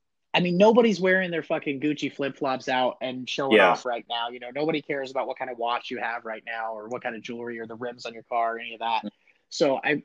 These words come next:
Speaker 1: maybe I, I guess the question wasn't as much about money, but just ma-, material things, like, people chasing that. I think people should become really frugal
Speaker 2: Well,
Speaker 1: after this and
Speaker 2: if
Speaker 1: start,
Speaker 2: you, if
Speaker 1: you
Speaker 2: you're
Speaker 1: know,
Speaker 2: rich,
Speaker 1: whatever money
Speaker 2: then,
Speaker 1: they do make,
Speaker 2: yeah,
Speaker 1: saving
Speaker 2: you should spend your
Speaker 1: twenty-five percent of it
Speaker 2: money
Speaker 1: or more.
Speaker 2: on,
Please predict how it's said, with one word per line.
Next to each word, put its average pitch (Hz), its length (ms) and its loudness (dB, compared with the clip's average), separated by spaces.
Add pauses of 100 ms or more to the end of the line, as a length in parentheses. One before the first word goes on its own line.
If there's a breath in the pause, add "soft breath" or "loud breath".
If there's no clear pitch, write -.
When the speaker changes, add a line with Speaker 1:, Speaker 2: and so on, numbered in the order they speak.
(120)
Speaker 1:
maybe 196 380 6
I, 165 160 2
I 160 60 4
guess 185 200 4
the 165 100 0
question 170 320 -2
wasn't 143 240 0
as 131 120 -2
much 135 160 -6
about 117 240 -4
money, 143 400 2
but 123 160 -4
just - 360 -4
ma-, 143 200 -4 (100)
material 160 460 0
things, 113 360 -8
like, 117 140 -10
people 139 420 -4 (120)
chasing 131 380 -2
that. 120 240 0 (460 soft breath)
I 156 120 4
think 233 200 4
people 214 300 6
should 214 420 4
become 156 380 -2
really 147 240 2
frugal 127 360 8
Speaker 2:
Well, 101 120 4
Speaker 1:
after 98 240 -2
this - 220 -8
and 127 100 -8
Speaker 2:
if 151 60 4
Speaker 1:
start, 143 200 2
Speaker 2:
you, 151 120 2
if 156 160 -4
Speaker 1:
you 139 80 -2
Speaker 2:
you're 110 80 2
Speaker 1:
know, 107 80 -2
Speaker 2:
rich, 151 240 2
Speaker 1:
whatever 160 240 4
money 147 180 2
Speaker 2:
then, 131 40 0
Speaker 1:
they 120 100 -2
do 147 160 2
make, 127 140 -2
Speaker 2:
yeah, 113 100 -4
Speaker 1:
saving 127 320 -4
Speaker 2:
you 107 80 -6
should - 20 -14
spend 123 160 -6
your 110 80 -4
Speaker 1:
twenty-five 113 180 -6
percent 110 300 -6
of 113 60 -4
it - 20 -4
Speaker 2:
money 95 160 -8
Speaker 1:
or - 40 -10
more. 92 80 -10
Speaker 2:
on, 87 240 -14